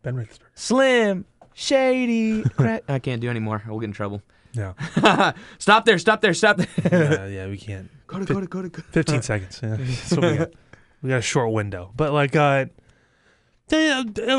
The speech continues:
Speaker 1: of course, every team's gonna want this dude if he comes back and he's not, you know, he's, he's acquitted of all these charges, or there's not even any charges yet, just accusations. But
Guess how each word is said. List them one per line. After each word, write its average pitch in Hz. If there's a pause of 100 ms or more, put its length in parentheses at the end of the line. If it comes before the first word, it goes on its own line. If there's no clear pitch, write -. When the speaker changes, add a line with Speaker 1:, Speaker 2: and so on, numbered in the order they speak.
Speaker 1:
of 240
course, 269
every 214
team's 202
gonna 185
want 165
this 151
dude 143
if 131
he 131
comes 151
back 143
and 131
he's 113
not, 139 (1300)
you 156
know, 127
he's, 151
he's 143
acquitted 160
of 123
all 117
these 113
charges, 123
or 110
there's 123
not 147
even 110
any 92
charges 127
yet, 98
just 113
accusations. 110
But 104